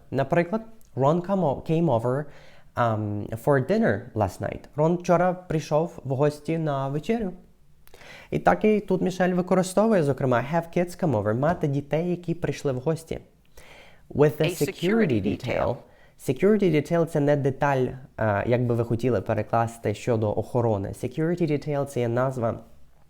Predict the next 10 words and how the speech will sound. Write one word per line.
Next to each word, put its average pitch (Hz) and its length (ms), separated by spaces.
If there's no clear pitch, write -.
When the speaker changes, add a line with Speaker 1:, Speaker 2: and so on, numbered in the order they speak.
Speaker 1:
їхньої, 127 320
я 113 60
не 113 80
знаю, 113 180
організації, 110 680
системи, 123 520
е, 104 200
щодо 123 300
охорони 127 400
високопосадовців 117 1000